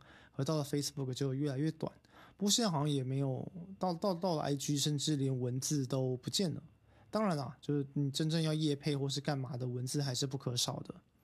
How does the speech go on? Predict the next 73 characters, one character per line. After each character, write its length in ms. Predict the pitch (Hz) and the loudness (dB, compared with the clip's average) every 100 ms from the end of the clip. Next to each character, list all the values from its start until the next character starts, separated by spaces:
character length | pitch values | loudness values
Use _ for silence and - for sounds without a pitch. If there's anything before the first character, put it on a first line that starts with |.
| _ - | _ -4
那 80 | 175 | -2
可 120 | 147 | 0
是 260 | 143 175 | 2 2
在 260 | 160 180 160 | 2 2 0
不 120 | 151 | 0
可 140 | 175 170 | -2 0
否 180 | 147 131 | 0 0
认， 240 | 143 135 | 0 0
在 220 | 170 160 | 0 0
重 340 | 147 - 180 135 | 0 0 0 0
点 240 | 135 135 | -2 -2
上 180 | 127 131 | -4 -4
面 240 | 139 135 - | -4 -4 -2
，I 140 | 147 | -2
G 180 | 143 147 | 0 2
就 100 | 151 | 4
显 220 | 147 139 | 4 4
然 140 | 123 127 | 0 -4
不 120 | 135 | -2
是 140 | 147 | 0
以 80 | 139 | 0
文 180 | 120 120 | 0 -2
字 160 | - | -2
为 160 | 147 123 | 0 -2
重 280 | 117 135 117 | -2 -4 -4
点， 180 | - 185 _ | -8 -10 _
相 260 | - 196 220 | 0 0 0
比 140 | 147 | -2
于 80 | 117 | -4
Facebook。 460 | 120 127 - - - - - - - - | -2 -2 -4 -8 -12 -14 -14 -12 -8 -2
而 100 | 175 | -2
Facebook 480 | 190 208 - 190 | 2 0 2 0
相 300 | 143 - 180 | 0 2 0
比 160 | 170 135 | 0 -2
于 300 | 123 131 135 135 | -2 0 -2 0
blog，blog， 800 | 180 185 156 - - 165 160 - - - | 0 0 -2 -10 -2 0 0 -2 -12 -4
那 160 | 170 | -2
它 180 | 156 - | 0 0
的 80 | 151 | 2
文 200 | 143 131 | 2 0
字 200 | 131 160 | 0 0
可 160 | 139 156 | 0 0
以 100 | 139 | 0
编 320 | 139 147 156 | 0 0 2
辑 340 | - 135 120 | 2 0 -2
的 160 | 120 123 | -6 -6
地 220 | 120 151 | -4 -4
方， 360 | 135 135 131 131 - - - | -2 -4 -4 -6 -10 -20 -20
或 160 | - 143 | -4 -2
是 160 | 143 147 | 0 -2
不 140 | 143 | -2
管 200 | 147 127 | -4 -2
是 160 | 123 143 | 0 -2
排 280 | - 131 | -2 -4
版 160 | 135 135 | -2 -2
的 100 | 123 | -2
讲 260 | 120 131 117 | -2 -2 -2
究 280 | - 147 | 0 2
啊， 260 | 139 135 135 | 2 0 0
亦 100 | 147 | 0
或 200 | 139 139 | 0 0
是 100 | 139 | 0
字 260 | 139 165 139 | -2 -2 -2
体 300 | - 131 123 | -2 -4 -4
啊， 100 | 123 | -4
还 140 | 123 | -2
是 100 | 135 | -2
一 60 | 139 | 0
些 140 | 143 | 0
有 160 | 139 120 | 0 -2
的 100 | 127 | -4
没 220 | 120 120 | -4 -4
的， 200 | 127 | -6